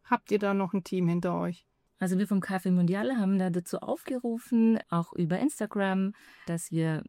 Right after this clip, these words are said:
Speaker 2: eben Leute brauchen, weil es wirklich mehr Aufwand ist als gedacht, habe ich vor zwei Jahren gemerkt. Und da haben sich dann auch ganz viele Leute gefunden. Da haben wir jetzt auch eine Gruppe gebildet, ein Organisationsteam, was sich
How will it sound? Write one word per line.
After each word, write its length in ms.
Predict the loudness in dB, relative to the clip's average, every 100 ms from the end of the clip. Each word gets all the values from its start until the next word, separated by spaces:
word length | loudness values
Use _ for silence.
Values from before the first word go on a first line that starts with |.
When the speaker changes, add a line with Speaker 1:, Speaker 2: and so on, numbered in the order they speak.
| -6
Speaker 2:
eben 340 | -2 0 -2 0
Leute 320 | 0 0 -4
brauchen, 440 | -6 -2 0 0
weil 120 | -2
es 120 | -4 -6
wirklich 340 | -6 -6 0
mehr 260 | 4 4 4
Aufwand 460 | 2 0 0 0 0
ist 260 | -2 -2
als 280 | -4 -4 -6
gedacht, 560 | -4 -4 -4 -8 -16 -8
habe 160 | -6
ich 120 | -6 -6
vor 160 | -10
zwei 200 | -6 -2
Jahren 400 | 0 0 0 -2 -6 -20 -20 _
gemerkt. 560 | 4 4 4 2 -2 -6
Und 440 | -2 2 2 0
da 140 | 0 0
haben 120 | 2
sich 160 | 0 -2
dann 220 | 0 0
auch 220 | 0 -4 _
ganz 320 | -2 -2 -4
viele 340 | -10 -2 2 2
Leute 460 | 2 0 -2 -2
gefunden. 580 | -4 -6 -2 -4 -2 0
Da 100 | 2
haben 120 | 2
wir 80 | 0
jetzt 180 | -2 -4
auch 340 | -6 -6 -10 -12 -8
eine 120 | -8
Gruppe 360 | -4 2 2
gebildet, 400 | 2 4 6 6
ein 120 | 2 0
Organisationsteam, 1120 | 0 0 0 -4 -2 2 2 0 -4 -2 0
was 180 | -2 -4
sich 220 | -10 -6